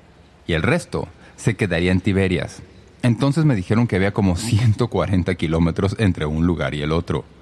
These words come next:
Yo les dije que tenía que hablar a todo el grupo la primera noche. Ellos no sabían cómo iban a hacerlo y ahora quisiera <laughs> no haberlo preguntado porque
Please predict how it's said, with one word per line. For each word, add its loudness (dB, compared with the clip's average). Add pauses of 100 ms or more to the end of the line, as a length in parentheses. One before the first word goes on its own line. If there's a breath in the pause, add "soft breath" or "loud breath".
(420 loud breath)
Yo 2
les 2
dije 0
que 0
tenía 2
que -2
hablar 0
a 0
todo 0
el 2
grupo 0
la 0
primera 2
noche. 0 (680 loud breath)
Ellos 0 (560)
no 4
sabían 2
cómo 2
iban 2
a -6
hacerlo -6
y 0
ahora 0 (460)
quisiera 0
<laughs> -2
no 0
haberlo -2
preguntado 0
porque -4